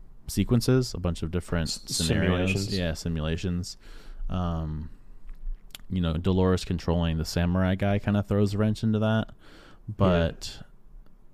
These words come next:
Speaker 1: you know, that, that white goo that we saw her lying in at the end of the episode, that is the goo that Delos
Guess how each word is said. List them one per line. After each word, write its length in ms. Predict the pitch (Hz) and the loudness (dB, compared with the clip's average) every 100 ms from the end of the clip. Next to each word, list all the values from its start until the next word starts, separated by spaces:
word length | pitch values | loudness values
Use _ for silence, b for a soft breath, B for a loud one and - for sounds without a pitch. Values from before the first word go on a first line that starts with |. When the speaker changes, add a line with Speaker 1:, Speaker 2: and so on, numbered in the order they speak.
| - | -10
Speaker 1:
you 80 | 101 | -2
know, 120 | 95 | 0
that, 200 | 90 76 95 - | 2 0 -2 0
that 160 | 101 95 | 2 6
white 320 | 127 113 107 | 6 4 4
goo 260 | 98 98 92 | 6 8 8
that 160 | - | 6
we 80 | 90 | 2
saw 300 | - 82 80 | 2 2 4
her 140 | 85 | 4
lying 420 | 80 80 80 80 80 | 2 2 2 2 2
in 140 | 78 | 2
at 120 | 78 | 0
the 60 | 78 | 0
end 80 | 78 | 0
of 40 | |
the 100 | 80 | 0
episode, 600 | 76 87 - 78 73 80 - b b b b | 0 -2 0 2 2 -2 -8 b b b b
that 120 | - 107 | -4 2
is 200 | 113 110 | 2 2
the 100 | 85 | 2
goo 240 | 87 85 | 6 6
that 180 | 78 80 - - - - - | 6 2 -4 -20 -20 -20 0
Delos 460 | 85 82 82 - | 4 6 4 0